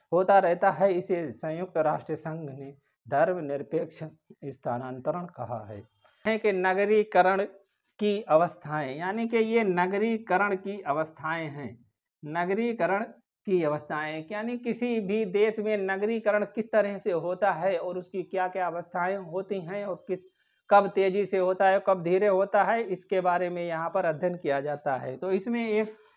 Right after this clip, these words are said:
पहली अवस्था होती है प्रारंभिक अवस्था। इस अवस्था में नगरों का विकास होता है, लेकिन नगरों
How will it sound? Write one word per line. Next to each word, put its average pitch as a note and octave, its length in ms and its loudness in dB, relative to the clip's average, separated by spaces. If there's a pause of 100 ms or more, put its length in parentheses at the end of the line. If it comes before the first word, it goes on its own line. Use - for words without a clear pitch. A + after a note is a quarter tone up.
(140)
पहली G3 320 4
अवस्था A3 320 4
होती A3 340 4
है A3 120 4
प्रारंभिक F3+ 600 2
अवस्था। D#3 480 -4
इस A#3+ 140 -2
अवस्था A3+ 400 0
में A#3 180 0
नगरों G#3 380 -2
का G#3 160 0
विकास F#3+ 480 0
होता F#3 300 2
है, G#3 220 -2
लेकिन F#3+ 420 -4
नगरों G#3+ 300 -2